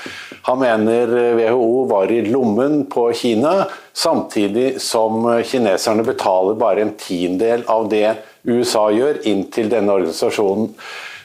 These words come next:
Nå er, har jo Trump vært litt motstridende her, fordi at i starten av pandemien så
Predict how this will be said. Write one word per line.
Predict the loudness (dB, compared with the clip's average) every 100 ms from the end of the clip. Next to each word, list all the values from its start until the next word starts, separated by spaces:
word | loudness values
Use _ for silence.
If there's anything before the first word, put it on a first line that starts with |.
| -2
Nå |
er, | 2 2 2
har | 2 2
jo | 2
Trump | 0 0 0
vært | 0 -2 0
litt | -2 -2 0
motstridende | 0 0 0 0 2 2
her, | 2
fordi | 0 0 2
at | 0 -2 -4
i |
starten | -4 -2 0 0 0 -2
av | 2
pandemien | 0 2 2 2 2 2 0 -2
så | -2 0 2 2